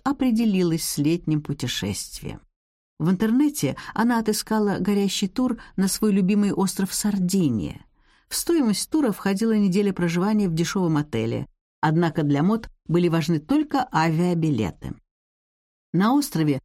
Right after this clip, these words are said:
было множество небольших уютных пансионатов, уже знакомых Мот. К тому же прямо у моря, в Порто-Торос, построили шикарный спа-отель. Если Мот захочется,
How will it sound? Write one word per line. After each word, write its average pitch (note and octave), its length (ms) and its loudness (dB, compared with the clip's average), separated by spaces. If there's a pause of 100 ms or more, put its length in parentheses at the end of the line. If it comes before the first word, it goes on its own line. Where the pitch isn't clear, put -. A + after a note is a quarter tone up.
(140)
было A3 260 2
множество A3 720 2
небольших D3+ 600 0
уютных D#3 500 0
пансионатов, C#3+ 1040 -2
уже E3 220 2
знакомых E3+ 720 0
Мот. D3+ 400 -2 (280)
К - 80 -14
тому D#3 260 2
же D3 120 0
прямо D3 360 0
у - 140 -4
моря, C#3+ 520 0 (220)
в - 80 -20
Порто-Торос, E3 840 -2 (180)
построили F3+ 540 0
шикарный A#3 680 -2
спа-отель. C3+ 760 -6 (460)
Если D#3 280 0
Мот D3 240 2
захочется, - 800 -6